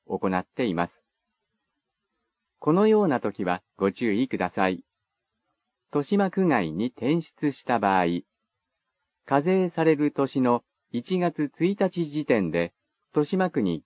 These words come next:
居住していた方は、課税された年の中途で豊島区外に転出した場合でも、一年度分の住民税を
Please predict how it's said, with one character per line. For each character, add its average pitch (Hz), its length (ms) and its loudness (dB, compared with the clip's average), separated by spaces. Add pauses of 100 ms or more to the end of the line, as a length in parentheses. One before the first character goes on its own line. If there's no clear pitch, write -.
居 120 140 0
住 165 280 0
し - 100 -20
て 156 140 2
い 139 100 0
た 131 160 -4
方 113 240 -2
は、 87 220 -2 (580)
課 139 180 2
税 175 280 2
さ 165 120 -4
れ 156 140 4
た 143 140 0
年 135 260 -2
の 117 220 2 (160)
中 156 240 2
途 143 180 0
で 123 240 2 (300)
豊 143 80 2
島 156 240 2
区 147 160 0
外 92 220 0
に 107 140 0
転 151 340 -2
出 - 280 -4
し - 120 -16
た 123 160 2
場 107 200 2
合 104 140 2
で 101 140 0
も、 80 260 0 (540)
一 123 260 -2
年 190 240 0
度 165 140 4
分 147 260 4
の 127 160 2
住 117 240 2
民 151 240 2
税 85 300 0
を 80 180 0